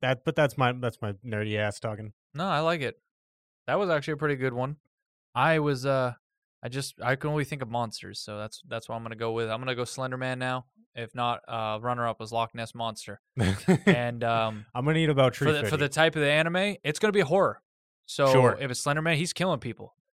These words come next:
Speaker 2: and that's it. And it's gonna be a high school involved 'cause, you know, anime loves to do high schools,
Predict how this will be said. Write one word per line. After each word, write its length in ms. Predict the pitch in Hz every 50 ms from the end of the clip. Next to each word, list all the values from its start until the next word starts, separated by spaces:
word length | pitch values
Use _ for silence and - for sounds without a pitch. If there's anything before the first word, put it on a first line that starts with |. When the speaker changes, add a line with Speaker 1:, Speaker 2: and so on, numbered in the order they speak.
| _ _ _ -
Speaker 2:
and 200 | - 117 113 113
that's 240 | 120 123 127 - -
it. 200 | 143 151 139 - -
And 160 | 113 120 120
it's 140 | 123 117 -
gonna 140 | - 143 127
be 100 | 123 131
a 60 | 113
high 180 | - - 160 185
school 300 | - - - 151 127 123
involved 380 | 113 113 117 117 120 131 -
'cause, 180 | - 131 110 127
you 80 | 123
know, 260 | 120 147 185 180 147 131
anime 300 | 135 135 135 131 127 120
loves 680 | 117 123 131 139 151 170 170 165 156 143 135 123 117 110
to 80 | 120 113
do 160 | 120 120 110
high 100 | 127 151
schools, 460 | 151 - - 117 104 110 117 - -